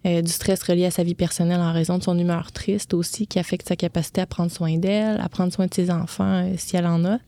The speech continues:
Et ce stress-là va, va contribuer en retour à augmenter les symptômes dépressifs et ainsi de suite. Donc, comme tu dis, c'est vraiment un cercle vicieux.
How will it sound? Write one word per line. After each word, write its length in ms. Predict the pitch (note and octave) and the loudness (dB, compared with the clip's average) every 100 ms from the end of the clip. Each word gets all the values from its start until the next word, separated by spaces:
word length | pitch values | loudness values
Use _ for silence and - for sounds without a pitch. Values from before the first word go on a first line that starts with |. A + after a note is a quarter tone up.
| - - - - - | -12 -20 -20 -20 -4
Et 80 | F#3 | 0
ce 140 | G3 | 0
stress-là 420 | F3 - F#3+ A#3+ | 0 0 2 4
va, 120 | B3+ F#3+ - F#3+ | 4 2 0 2
va 160 | F3+ | 2
contribuer 420 | - F#3 - F#3 G#3 | 2 0 2 2 4
en 140 | G3+ | 4
retour 300 | F#3+ G#3 G#3 | 2 2 2
à 100 | F#3 | 2
augmenter 420 | F#3 F#3+ F#3+ F#3 | 2 2 2 2
les 120 | G3+ | 2
symptômes 420 | F#3+ F3+ F#3 F3+ F3+ | 0 -2 -2 0 0
dépressifs 640 | F3+ - D#3+ - G3 - | 0 -4 -4 -2 -6 -2
et 60 | E3+ | -2
ainsi 220 | D#3+ - | -2 -6
de 40 | |
suite. 220 | - - - | -4 -4 -2
Donc, 160 | F3+ E3+ | -2 0
comme 160 | F3+ | -2
tu 120 | F3 E3 | -2 -2
dis, 160 | E3+ | -4
c'est 140 | - F3+ | -2 0
vraiment 400 | F3 E3+ F3 F3+ G3 - | 0 0 0 -2 -4 0
un 140 | F#3+ | 0
cercle 280 | F3+ F#3 F3+ | 2 0 -2
vicieux. 520 | F3 E3+ - F#3 G#3 | 0 -2 2 4 4